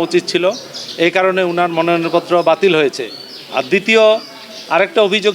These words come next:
ছিল, উনি ঋণ খেলাপি ছিলেন। আঠাশ বারো দুই হাজার পঁচিশ পর্যন্ত সেটা আমরা নিয়ে এসেছিলাম, কিন্তু মাননীয় রিটার্নিং অফিসার আমাদেরকে শুনে ওই প্রশ্নে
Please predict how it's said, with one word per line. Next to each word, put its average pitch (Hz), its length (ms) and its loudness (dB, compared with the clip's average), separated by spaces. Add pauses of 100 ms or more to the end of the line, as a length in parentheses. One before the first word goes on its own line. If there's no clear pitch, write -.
ছিল, 202 140 2
উনি 190 220 2 (140)
ঋণ 208 100 0
খেলাপি 202 420 0
ছিলেন। 196 260 2
আঠাশ 180 340 0
বারো 190 240 2
দুই 180 220 2
হাজার 185 260 2 (640)
পঁচিশ 185 340 2
পর্যন্ত 196 480 -2 (400)
সেটা 175 300 0
আমরা 190 200 0
নিয়ে 196 240 0
এসেছিলাম, 196 380 0 (220)
কিন্তু 170 220 0
মাননীয় 190 480 0 (500)
রিটার্নিং 202 320 0 (100)
অফিসার 190 340 -2
আমাদেরকে 175 560 0
শুনে 196 300 0 (840)
ওই 226 160 6 (280)
প্রশ্নে 196 440 2